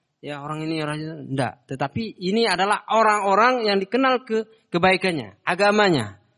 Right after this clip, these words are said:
kesikohannya. Baik. Adapun,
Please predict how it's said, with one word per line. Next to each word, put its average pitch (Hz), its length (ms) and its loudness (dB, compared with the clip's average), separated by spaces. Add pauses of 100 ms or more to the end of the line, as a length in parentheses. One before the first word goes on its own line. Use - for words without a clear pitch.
(400)
kesikohannya. 185 960 0 (480)
Baik. 101 300 -14 (2250)
Adapun, 254 720 2